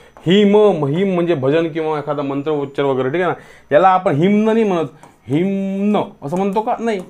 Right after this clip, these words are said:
फक्त काय म्हणतो आपण? हिम. म्हणजे इथे एन सायलेंट आहे, इथे डब्ल्यू सायलेंट आहे, फक्त रॉंग म्हणतो, सॉर्ड म्हणतो, सॉर्ड म्हणतो, आन्सर म्हणतो, राईट म्हणतो.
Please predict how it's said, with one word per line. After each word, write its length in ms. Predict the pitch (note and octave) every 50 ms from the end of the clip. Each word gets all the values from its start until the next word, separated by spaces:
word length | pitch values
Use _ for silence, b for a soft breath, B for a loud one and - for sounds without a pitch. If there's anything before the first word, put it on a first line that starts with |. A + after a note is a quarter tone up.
| - -
फक्त 280 | F#3+ F#3 - - -
काय 140 | A3 A3 G#3+
म्हणतो 200 | G#3+ G#3+ G3+ G#3+
आपण? 220 | A3 G#3 G#3+ A#3 F#3
हिम. 720 | C3+ B2 D#3 F3+ F#3+ F#3+ F#3+ F#3+ F#3+ F#3+ G3 G3+ D#3+ - - b b b b b _
म्हणजे 200 | - A#2 B2+ D#3+
इथे 260 | F#3 F3+ E3+ G#3 E3
एन 200 | D#3 E3 F#3 G3+
सायलेंट 400 | F#3+ G3 F3 E3 F3 E3+ E3 D3+
आहे, 120 | D3 C#3+ C#3+ C#3+ b b b b - D3+
इथे 160 | D#3 D3+ A3+
डब्ल्यू 420 | G#3 E3+ G3 F#3+ E3+ F#3+ A#3+ C#4+ C4+
सायलेंट 420 | C4+ B3 A#3+ A#3+ A#3+ A#3+ A#3 A3
आहे, 240 | G3 F3+ F#3 - - - -
फक्त 220 | A3+ A3 A3 -
रॉंग 360 | B3 G#3 G3+ F#3 F#3 G3 G3+
म्हणतो, 460 | G3+ G3 F#3+ F#3 F3+ F#3 F3+ F3 F3 E3+
सॉर्ड 380 | E3+ - F#3 E3+ F3 F3+ F3+
म्हणतो, 440 | F3+ F3+ F3 F3 E3+ D3+ - - A#2
सॉर्ड 380 | - - - E3 D#3+ E3 F3 F3+
म्हणतो, 640 | F3 E3+ D#3+ E3 C#3+ - D#3 D#3 D3+ D3+ D3+ b b b b b b b _
आन्सर 480 | - B2+ D3 E3+ F#3 F#3+ F#3 F#3+ G3 F#3+
म्हणतो, 440 | F3+ E3+ D#3+ E3 D3+ D3 D#3+ D#3 D3+
राईट 300 | D#3 D#3 E3+ F#3 F3+ F3+
म्हणतो. 500 | F3+ E3 D#3 C#3+ C3 C3+ C3 C3 C3